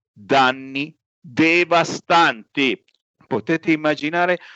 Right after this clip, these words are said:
come si incazza Speranza adesso, ragazzi miei? Eh già, perché,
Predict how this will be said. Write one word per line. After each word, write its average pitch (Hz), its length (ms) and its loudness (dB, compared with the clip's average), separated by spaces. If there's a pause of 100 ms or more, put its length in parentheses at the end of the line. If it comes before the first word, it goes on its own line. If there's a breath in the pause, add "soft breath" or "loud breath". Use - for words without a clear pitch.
(140 loud breath)
come 277 280 -6
si - 120 -10
incazza 294 600 -2
Speranza 311 760 0
adesso, 294 580 2
ragazzi - 440 -4
miei? 196 640 0
Eh 151 180 -6
già, 143 520 2
perché, 110 640 -4